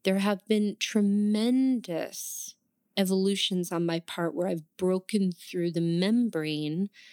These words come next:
of the brain's hypervigilant protection of me and moved into a space where I knew and learned with experience that I could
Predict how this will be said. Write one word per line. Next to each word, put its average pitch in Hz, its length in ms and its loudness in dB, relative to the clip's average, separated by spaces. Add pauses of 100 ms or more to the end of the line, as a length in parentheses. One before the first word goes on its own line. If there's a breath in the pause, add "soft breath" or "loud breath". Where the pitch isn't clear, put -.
(280 loud breath)
of 170 180 0
the 180 80 -2
brain's 175 560 0
hypervigilant 170 760 -2
protection 185 880 -2
of - 160 -10
me - 480 -4 (640 soft breath)
and 185 220 4
moved 180 260 2
into 180 300 0
a 165 60 0
space - 520 -2
where 165 300 0
I 185 140 0
knew 180 580 2
and 175 400 0
learned 202 400 2
with 175 140 -4
experience 214 1000 -2
that 175 140 -6
I 165 80 -2
could - 160 -14